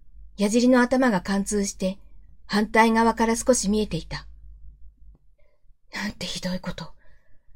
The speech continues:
矢の突き刺さっている部分が化膿しているように見えて、そっと尾に触れた途端、竜は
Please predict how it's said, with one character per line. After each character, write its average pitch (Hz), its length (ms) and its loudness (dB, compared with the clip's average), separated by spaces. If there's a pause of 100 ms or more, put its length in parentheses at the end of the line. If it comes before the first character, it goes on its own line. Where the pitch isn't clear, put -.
(880)
矢 247 140 6
の 240 100 6
突 - 140 -6
き - 100 -8
刺 233 120 2
さ 254 100 2
っ 254 60 0
て 196 120 -4
い 180 60 2
る 180 100 0
部 208 140 4
分 196 180 2
が 170 200 -6 (280)
化 214 140 2
膿 240 220 8
し - 100 -4
て 247 120 10
い 254 60 6
る 254 80 4
よ 262 140 12
う 247 40 8
に 185 120 4
見 196 120 0
え 180 60 -2
て、 156 240 -10 (560)
そ - 160 -4
っ - 80 -12
と 247 160 6
尾 262 60 10
に 233 100 8
触 196 140 -4
れ 190 80 0
た 190 100 -2
途 185 120 -6
端、 185 240 -8 (760)
竜 220 200 6
は 170 220 -2